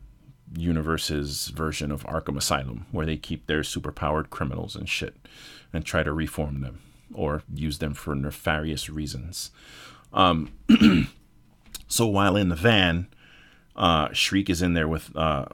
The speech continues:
like, two cops, and then she looks at one cop and she asks him, "Do you have any last words?" And that's when he realizes, like, she's about to do something. So he goes to reach for his gun, and she unleashes, like, a sonic blast that wrecks the vehicle. It,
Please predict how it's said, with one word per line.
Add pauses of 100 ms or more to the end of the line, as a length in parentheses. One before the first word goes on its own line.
like,
two
cops,
and
then
she
looks
at
one
cop
and
she
asks
him, (440)
"Do
you
have
any
last
words?"
And
that's
when
he
realizes,
like,
she's
about
to
do
something. (460)
So
he
goes
to
reach
for
his
gun,
and
she
unleashes,
like,
a
sonic
blast (560)
that (460)
wrecks
the
vehicle.
It,